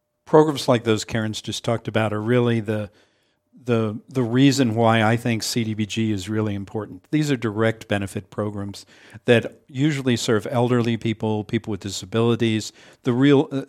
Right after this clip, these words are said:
truly poor folks. Uh, putting a ramp on somebody's house is the difference between somebody being able to stay there and being institutionalized in a nursing home. Where the program goes wrong is when cities get really creative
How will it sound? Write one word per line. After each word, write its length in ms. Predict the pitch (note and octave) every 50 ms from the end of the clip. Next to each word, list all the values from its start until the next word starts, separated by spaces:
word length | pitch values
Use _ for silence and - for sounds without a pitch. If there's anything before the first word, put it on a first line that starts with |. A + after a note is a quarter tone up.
| C#3 C3+ -
truly 360 | - - F#3 F3+ E3 D3+ A#2+
poor 380 | A#2 - - C#3 B2+ B2 A#2
folks. 500 | A2+ - - G2 F#2 - - - - - - _ _ _ _ _ _ _ _
Uh, 220 | B2+ A2+ A2 A2
putting 300 | G#2 - - D3+ D3+ C#3+
a 60 | B2
ramp 320 | A#2 A#2+ B2 B2+ C3 B2+ C#3+
on 100 | B2+ A#2
somebody's 420 | - - B2+ A#2 A#2 A2+ A2 -
house 300 | - A#2 G#2+ G#2+ - -
is 100 | G#2+ G2
the 80 | - A2+
difference 340 | G#2+ A2 G#2 - A2 G#2 -
between 300 | - - - - A2+ G#2+
somebody 520 | - - A#2+ A2+ A2+ A#2 A2 G#2+ G#2+ G#2 - - _ _ _ -
being 140 | B2 A#2
able 180 | A#2 A2+ A2 G#2+
to 80 | G2 -
stay 320 | - - - A#2 A#2 A#2
there 380 | G#2+ A2 A2 G#2+ G#2+ G#2+ G2 - - _ _
and 140 | - A2+ A2
being 240 | A2 A2+ A2+ A2 A2
institutionalized 1000 | G#2+ G#2 - - - - - - A2+ - - - G#2 G2+ G2+ G#2 G#2 G2 - -
in 80 | G#2+
a 80 | G2+ G2+
nursing 440 | G2 G2+ G2 G2 - - A2 G2+ F2
home. 260 | F#2 F#2+ F#2 G2+ G#2 _ _
Where 140 | - C3+ C#3
the 80 | B2 A#2+
program 440 | - - - F3+ G3+ A3 G3+ D#3+ C#3
goes 260 | C#3 C3 C3+ A#2+ A2+
wrong 540 | A2+ G#2+ A#2+ B2+ A#2+ G2+ G2 F#2+ G#2 G#2+ - _ _ _ _ _ _
is 340 | C3 A#2+ B2 A#2 - - -
when 340 | C3+ B2 A#2 A#2 A2+ A2+ G#2+
cities 440 | - - - D3 C3+ C3 B2 -
get 240 | - - A#2+ A#2 A2+
really 360 | A2+ A2 B2 C#3 C3+ B2+ B2
creative 840 | A#2+ - - - - A#2+ G#2+ G#2+ A2 A2+ A2+ A#2 A#2 A#2+ A2 A2 -